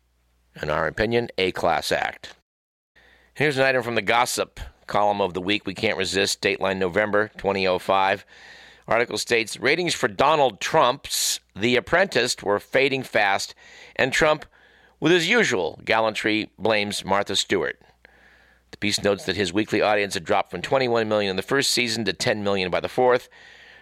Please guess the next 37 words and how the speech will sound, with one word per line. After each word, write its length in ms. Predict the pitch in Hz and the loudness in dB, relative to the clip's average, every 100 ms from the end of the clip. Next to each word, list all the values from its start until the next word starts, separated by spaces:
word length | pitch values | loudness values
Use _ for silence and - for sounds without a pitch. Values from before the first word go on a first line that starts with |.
| - | -2
Trump 240 | 147 139 | 0 2
said 240 | - 139 104 | 2 2 0
that 240 | - - | -6 -4
the 80 | 101 | 0
rating 240 | 135 139 | 2 0
for 140 | - 113 | 0 -2
his 80 | |
shows 360 | - 120 110 - _ - | 2 2 2 -2 _ -2
are 120 | 123 | 0
still 340 | - - 170 160 | 2 2 2 4
good, 480 | 156 143 87 76 - _ _ _ _ _ | 4 4 2 -4 -20 _ _ _ _ _
but 100 | 107 | -2
he 60 | 113 | 0
blames 340 | 113 131 120 | 2 0 0
Martha's 400 | 117 131 131 117 | 2 2 2 0
struggling 560 | - - 139 123 123 117 | -2 0 0 0 -2 0
new 140 | 123 | 2
version 340 | 110 120 113 107 | 4 2 2 -2
of 80 | |
the 140 | 101 92 | 0 0
N-, 180 | 113 - | -2 -4
of 80 | 90 | -2
her 160 | 117 127 | 0 2
N 80 | 104 | 0
B 100 | 107 | -2
C 200 | - 98 | -2 -2
show 260 | - 98 | 2 2
for 200 | 98 95 - | 2 -2 0
eating 280 | 117 110 | 0 0
into 180 | 101 87 | 0 0
his 260 | 85 113 98 | 2 2 4
audience. 640 | 101 92 64 - - - - _ _ - _ - | 2 0 -4 -8 -8 -8 -14 _ _ -20 _ 2
Well, 100 | 135 | 4
I 20 | |
think 140 | 135 104 | 4 2
it 40 | |
was 200 | 104 | -2